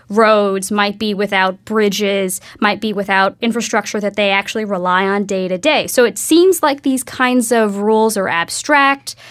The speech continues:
they're technical, they don't really matter for people's pocketbooks and daily lives, but they absolutely do.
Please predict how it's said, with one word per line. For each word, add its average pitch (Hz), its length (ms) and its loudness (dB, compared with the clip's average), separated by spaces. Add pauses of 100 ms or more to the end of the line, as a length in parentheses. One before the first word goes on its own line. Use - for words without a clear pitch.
(140)
they're 175 120 -4
technical, 254 760 -2 (180)
they 180 120 -6
don't 240 400 2
really 262 280 2
matter 226 340 0
for 226 120 -6
people's 214 380 -6
pocketbooks 214 640 -4
and 202 100 -4
daily 202 240 -2
lives, 208 320 -2
but 226 200 -6
they 233 260 -2
absolutely 196 680 -4
do. 160 300 -14